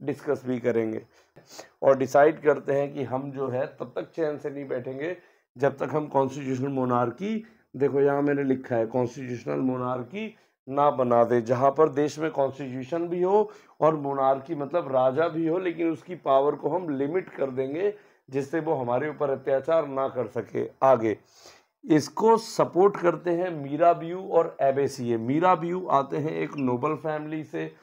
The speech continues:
और एबेसिये होते हैं एक प्राइस्ट, है ना, क्लर्जी होते हैं एबेसिये, राइट? तो ये मीरा ब्यू और एबेसिये, ये लोग इस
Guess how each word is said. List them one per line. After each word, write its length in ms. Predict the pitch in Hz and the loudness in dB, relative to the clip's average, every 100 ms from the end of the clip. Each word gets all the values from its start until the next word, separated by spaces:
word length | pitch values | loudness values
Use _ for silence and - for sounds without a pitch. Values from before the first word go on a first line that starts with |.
| _ _ _ | _ _ _
और 280 | 156 160 - | 4 4 2
एबेसिये 540 | 131 139 175 170 165 156 | 2 6 4 4 2 4
होते 340 | 139 131 135 | 6 4 2
हैं 140 | 135 139 | 0 0
एक 300 | 170 175 - _ | -2 -4 -6 _
प्राइस्ट, 680 | 139 127 120 101 - - - _ _ _ _ _ | 2 4 4 0 -8 -18 -20 _ _ _ _ _
है 100 | 151 | 0
ना, 120 | 156 123 - | 0 -2 -2
क्लर्जी 420 | 143 143 131 151 | 2 2 2 2
होते 360 | 135 127 135 135 | 2 4 2 2
हैं 140 | 185 202 - _ _ _ - | 0 -4 -10 _ _ _ 2
एबेसिये, 680 | 143 131 127 - 107 101 - _ _ | 4 4 -2 -6 -14 -14 -16 _ _
राइट? 480 | 127 127 165 160 _ _ _ _ _ - | 0 2 2 -2 _ _ _ _ _ 0
तो 100 | 143 | 2
ये 520 | 127 156 190 202 - 139 | 4 6 6 6 2 0
मीरा 420 | 135 139 165 180 | 2 4 6 6
ब्यू 280 | 160 170 185 | 6 0 4
और 300 | 165 160 - | 4 4 2
एबेसिये, 720 | 139 139 165 147 165 156 160 156 _ _ _ | 0 0 -2 -4 -6 -6 -6 -10 _ _ _
ये 260 | 127 147 185 | -8 -2 0
लोग 380 | 165 175 175 175 - | 2 0 -2 -8 -6
इस 240 | 170 - | -6 -6